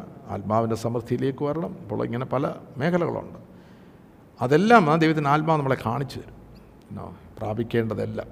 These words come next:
അവിടെയാണ് നമ്മുടെ പേഴ്സണൽ ബൈബിൾ സ്റ്റഡിയിൽ നമ്മളിത് അന്വേഷിക്കുകയാണ്, രാജ്യം അന്വേഷിക്കുകയാണ്, പൂർണ്ണതയിലേക്ക് എത്തുവാനായിട്ടുള്ളൊരു യാത്ര അന്വേഷിക്കുകയാണ്, അല്ലേ? ആഗ്രഹത്തോടെ നമ്മൾ ഇരിക്കുമ്പോഴാണ്, ആ,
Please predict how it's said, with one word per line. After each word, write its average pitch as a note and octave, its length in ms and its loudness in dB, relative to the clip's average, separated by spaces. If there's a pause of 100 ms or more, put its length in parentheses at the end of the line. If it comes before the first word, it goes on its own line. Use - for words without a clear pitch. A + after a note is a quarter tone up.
(160)
അവിടെയാണ് A#2+ 520 2
നമ്മുടെ B2+ 260 2 (1000)
പേഴ്സണൽ C#3 400 2
ബൈബിൾ C#3 300 6
സ്റ്റഡിയിൽ C#3+ 420 4 (200)
നമ്മളിത് A#2 300 0
അന്വേഷിക്കുകയാണ്, B2+ 680 -2
രാജ്യം A2+ 320 -2
അന്വേഷിക്കുകയാണ്, - 720 -6 (160)
പൂർണ്ണതയിലേക്ക് A#2 560 -2
എത്തുവാനായിട്ടുള്ളൊരു A#2 840 -2
യാത്ര A#2+ 260 0 (220)
അന്വേഷിക്കുകയാണ്, A2 880 -4 (240)
അല്ലേ? G#2+ 200 -6 (1160)
ആഗ്രഹത്തോടെ G#3 480 10
നമ്മൾ C3 200 4
ഇരിക്കുമ്പോഴാണ്, C3+ 680 0 (480)
ആ, - 40 -8